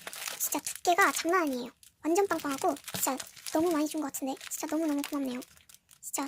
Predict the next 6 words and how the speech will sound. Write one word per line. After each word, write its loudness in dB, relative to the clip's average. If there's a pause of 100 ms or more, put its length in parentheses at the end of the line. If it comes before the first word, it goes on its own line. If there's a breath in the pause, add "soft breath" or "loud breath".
(120)
다시 -2
한번 -2
봐도 -8 (1500)
빵빵한 -2
두께. -16 (160)
일단, -8